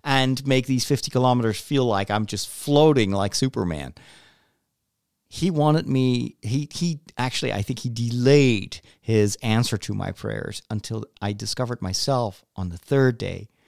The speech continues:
that I can't do it without God, but I also can't do it without the community.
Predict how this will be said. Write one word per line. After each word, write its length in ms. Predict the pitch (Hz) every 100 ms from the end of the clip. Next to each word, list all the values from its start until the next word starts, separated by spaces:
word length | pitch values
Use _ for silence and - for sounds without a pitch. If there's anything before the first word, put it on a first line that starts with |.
| _ _
that 80 | -
I 100 | 95
can't 300 | - 127 131
do 140 | 127
it 80 | 123
without 380 | 104 101 92 95
God, 420 | 123 120 160 160 - _ _ _ _
but 100 | 87
I 40 |
also 320 | 92 151 110 101
can't 400 | - 123 123 123
do 200 | - 127
it 140 | 120 -
without 380 | 110 101 90 -
the 60 |
community. 680 | - 101 107 120 104 - 95